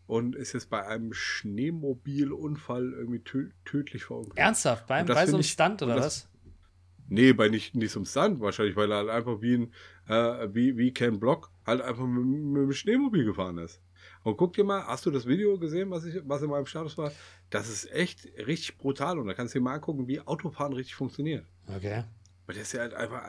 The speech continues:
Speaker 1: der macht Sachen, ich schick dir gleich nochmal den Link, aber der, der hat Sachen gemacht mit, mit dem Auto, da schlagerst du richtig krass mit den Ohren.
Speaker 2: Ja, und
Speaker 1: Und
Speaker 2: jetzt
Speaker 1: deine
Speaker 2: ist
Speaker 1: Ohren, und deine Ohren <clears throat> schlagern auch mit den Ohren.
Speaker 2: Ja, jetzt ist der aber tot, ne? Von daher war's vielleicht nicht ganz so geil.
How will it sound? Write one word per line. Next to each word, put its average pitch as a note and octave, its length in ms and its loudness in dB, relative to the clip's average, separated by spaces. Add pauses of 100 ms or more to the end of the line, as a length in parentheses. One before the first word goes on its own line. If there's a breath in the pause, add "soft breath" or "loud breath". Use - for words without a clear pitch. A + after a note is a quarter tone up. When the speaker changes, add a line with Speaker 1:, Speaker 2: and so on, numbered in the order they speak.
Speaker 1:
der A2 180 0
macht A2 200 -4
Sachen, E3 280 -2
ich C3 140 -6
schick - 140 -12
dir F3 120 -6
gleich B2+ 140 -4
nochmal G2 180 -6
den F#2 120 -6
Link, C#3 180 -4 (420 loud breath)
aber G2+ 140 -4
der, G2+ 260 2
der G2 440 0
hat A2+ 120 -6
Sachen F#3+ 240 -4
gemacht E3+ 300 -4
mit, C#3 220 0
mit C#3 100 -4
dem B2 140 -2
Auto, B2+ 300 -2 (680 soft breath)
da F#2+ 160 0
schlagerst A2 400 -2
du B2+ 60 -4
richtig A#2+ 340 -4
krass - 240 -6
mit B2 120 0
den B2+ 40 -4
Ohren. C#3 160 0
Speaker 2:
Ja, C3+ 60 6
und B2+ 60 4
Speaker 1:
Und A2 40 0
Speaker 2:
jetzt G2+ 120 0
Speaker 1:
deine A#2 160 4
Speaker 2:
ist C#3 60 -2
Speaker 1:
Ohren, F#3 300 4 (140)
und G#2 140 -6
deine A2 200 2
Ohren D#3+ 320 4
<clears throat> F#3+ 140 6
schlagern A#2 300 2
auch A3 180 2
mit G2 160 2
den F#2 80 -8
Ohren. F2 140 -8
Speaker 2:
Ja, G2 200 -4
jetzt F#2 160 -8
ist A2 160 -8
der B2 80 2
aber G#2 180 -4
tot, D#3 320 -6
ne? A#2 140 -4
Von G#2+ 160 -10
daher A2 200 0
war's A2+ 180 -4
vielleicht A#2 260 -6
nicht A2 120 -12
ganz D#3 160 -6
so G#2 100 -6
geil. F2 260 -8